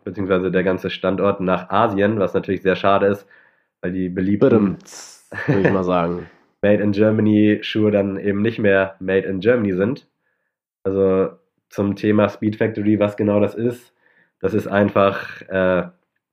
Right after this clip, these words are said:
Speaker 1: eine Produktionsstätte, wo Schuhe einfach schnell auf den Markt gebracht werden sollen. Individuell und durch Robotik und innovative Fertig-, Fertigungsmethoden, äh, geschieht das Ganze. Und normalerweise, hab ich gelesen, dauert das so knapp achtzehn Monate, bis ein Schuh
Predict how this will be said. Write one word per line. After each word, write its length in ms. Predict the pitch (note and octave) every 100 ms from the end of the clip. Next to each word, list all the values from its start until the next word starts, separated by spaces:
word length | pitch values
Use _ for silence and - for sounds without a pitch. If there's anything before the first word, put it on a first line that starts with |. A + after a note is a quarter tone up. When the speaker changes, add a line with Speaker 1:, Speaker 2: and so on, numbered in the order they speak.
| _ _ _ -
Speaker 1:
eine 260 | F#2 F2+
Produktionsstätte, 960 | F2 - G2 F2+ G#2 G#2 - G2+ G#2 F#2
wo 260 | F#2 F#2 F2
Schuhe 260 | - G#2
einfach 240 | G2 - -
schnell 520 | - G2 G2+ G2+ F#2+
auf 180 | F#2+ -
den 140 | F#2+
Markt 400 | F#2 F#2 F#2 -
gebracht 340 | F#2 F2+ F2+ F2+
werden 200 | F2 E2+
sollen. 360 | F#2+ G2+ G#2 - _ _ _
Individuell 580 | G2 G2 G2+ G2 G2 G2+
und 300 | G2 F#2+ F#2
durch 280 | F#2+ F#2+ -
Robotik 480 | F2+ G#2 G#2 G#2
und 300 | - F#2 F#2 -
innovative 560 | F#2+ G2+ F#2 F2+ F#2+ F#2
Fertig-, 400 | G2+ F#2+ F#2+ F2+
Fertigungsmethoden, 960 | - A2 G#2+ F#2+ - F2+ F#2+ F#2 F#2+ F#2 _ _ _ _ _ -
äh, 80 |
geschieht 260 | F#2 F2+ A2
das 160 | G2+ -
Ganze. 460 | F#2 F#2+ A2 C#3+ - _ _ _
Und 160 | F#2 F#2
normalerweise, 720 | F#2 F#2+ G2 G2 F#2 F#2+ F#2+
hab 140 | F#2+ F#2
ich 100 | -
gelesen, 460 | F#2 F#2+ F#2 F#2
dauert 240 | F#2 F#2+ F2
das 180 | F2+
so 200 | - F2+
knapp 300 | F2 G2 F2+
achtzehn 300 | G2 - -
Monate, 340 | F#2+ G#2+ G#2+ G#2+
bis 160 | G2
ein 140 | F#2+ G2
Schuh 360 | - G#2+ G#2